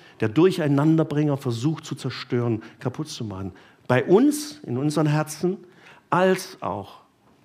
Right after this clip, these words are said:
in der Gemeinschaft. Das eine ist der Friede Christi. Da gibt's eine Stelle, die dürft ihr euch aufschreiben und vielleicht steht sie auch in den Notizen drin, die wichtig ist, die lese ich jetzt aber nicht. Da in Kolosser drei, Vers fünfzehn,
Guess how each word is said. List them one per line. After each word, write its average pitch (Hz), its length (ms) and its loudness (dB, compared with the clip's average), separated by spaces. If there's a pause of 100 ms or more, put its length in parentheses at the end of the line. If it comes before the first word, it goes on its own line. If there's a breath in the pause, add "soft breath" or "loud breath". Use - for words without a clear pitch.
in 123 100 0
der 120 80 2
Gemeinschaft. 139 760 0 (400)
Das 101 160 -6
eine 220 480 2 (880 loud breath)
ist - 200 -18
der 101 100 -6
Friede 156 720 2
Christi. - 580 -10 (1800 loud breath)
Da 107 80 -8
gibt's 117 180 -2
eine 127 60 4
Stelle, 175 340 4
die 135 100 -2
dürft 135 220 0
ihr 131 60 2
euch - 140 -4
aufschreiben 170 480 0
und 113 80 -2
vielleicht 117 200 -2
steht 127 280 0
sie - 100 -6
auch 104 160 -2
in 104 80 -4
den 101 120 -4
Notizen 127 500 -4
drin, 113 160 -2
die 107 120 -4
wichtig 135 320 -2
ist, 123 160 -8
die 101 60 -10
lese 104 320 -2
ich 123 100 -10
jetzt - 180 -10
aber 127 180 -8
nicht. 156 260 -12 (1400 loud breath)
Da 98 120 -8
in 110 420 -2
Kolosser 123 380 0
drei, 123 240 2
Vers 135 240 -2
fünfzehn, 139 680 0